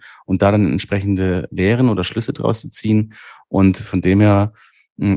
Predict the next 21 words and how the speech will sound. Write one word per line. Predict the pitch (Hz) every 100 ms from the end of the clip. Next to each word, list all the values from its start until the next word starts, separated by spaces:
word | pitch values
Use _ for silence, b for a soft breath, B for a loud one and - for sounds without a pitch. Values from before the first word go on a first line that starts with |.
| -
Chapeau, | - 90 - 98 107
finde | - 101
ich | 95
super, | - - 104 101 110 -
dass | 95 -
du, | 95 92 95
dass | - 98
du | -
eben | 104 98 95
so | 95 92 92
tickst, | - 117 -
wie | 98
du | 92
tickst | - - -
und | 98
dich | 92
da | 92
eben | 76 73 98
diesen | 92 92
Sachen | 92 98
stellst. | 90 - 92 107 -